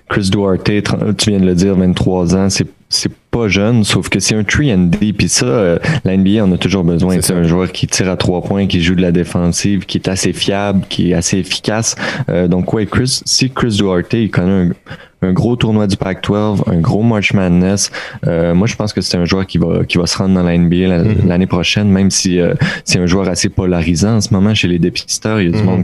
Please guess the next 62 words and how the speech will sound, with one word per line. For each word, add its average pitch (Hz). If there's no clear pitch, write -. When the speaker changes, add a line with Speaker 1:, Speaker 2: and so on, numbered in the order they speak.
Speaker 1:
qui, -
qui -
font 87
pas -
confiance 98
à 92
un 85
joueur 92
qui -
s'est 90
développé 87
autant 87
sur 90
le 85
tard. 98
Speaker 2:
C'est 95
ça. 92
Speaker 1:
Euh, 85
il 85
y 87
a -
des 87
recruteurs 87
qui -
pensent 92
que -
la 87
seule 90
raison 87
qu'il 92
y -
a -
autant 90
de 85
succès 92
cette 90
année, 87
c'est -
parce 82
qu'il -
est -
plus 82
vieux 90
que -
tout 90
le 82
monde. 98
Speaker 2:
Mhm. 107
Speaker 1:
Moi, 127
personnellement, 95
je -
pense 92
que 90
son 90
skill 87
set 87
en 82
tant 85
que 87
three 87
and 78
D, 90